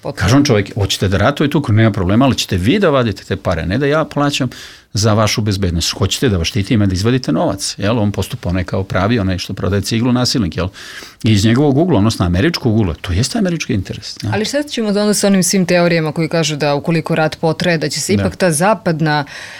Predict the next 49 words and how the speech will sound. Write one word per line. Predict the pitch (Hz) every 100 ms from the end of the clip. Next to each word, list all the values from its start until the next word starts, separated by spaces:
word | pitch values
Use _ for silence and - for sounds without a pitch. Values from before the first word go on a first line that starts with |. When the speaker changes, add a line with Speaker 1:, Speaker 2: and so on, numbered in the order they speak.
| -
Speaker 1:
a, | 160
proizvodnja | - 170 151 165 175 170 165 156 143
vojna | 147 190 196 180 160
pokrenuti | - 170 165 180 175 214 247 - 220 202
i |
da | 170 196
će | 196 196
sustići | - 208 196 233 180 190
rusku | 160 180 - 226
koja | 180 185 190
neće | 190 208 131
Speaker 2:
Evo, | 170
imali | 165 180
Speaker 1:
moći | 185
Speaker 2:
su | 170
Speaker 1:
da |
Speaker 2:
dve |
Speaker 1:
izdrži | 160 143
Speaker 2:
godine. | 131 101
Speaker 1:
sve | 85 58
ovo? | 95 92
Speaker 2:
Evo, | 95 98
imali | 131 160 147
su | -
dve | 135
godine. | 123 98 87 87 _ - - _ -
Jer | 104
su | 95 -
tvrdili | 117 120 156
na | 143
početku | 135 131 120 -
rata | 120 120
da | 101
će | -
ruska | 104 - -
privreda | 98 92 95
se | -
slomi. | - 127 90
Ona | 95 95
stoji | - 113
nikad | 110 107 -
bolje. | 113 95 -
<laughs> | 139 - - _ -
Speaker 1:
Raste. | 170 165 - -
Speaker 2:
Stoji | - 139 151
nikad | 160 160
bo-, | 143
tako | - 107 92
je. | 95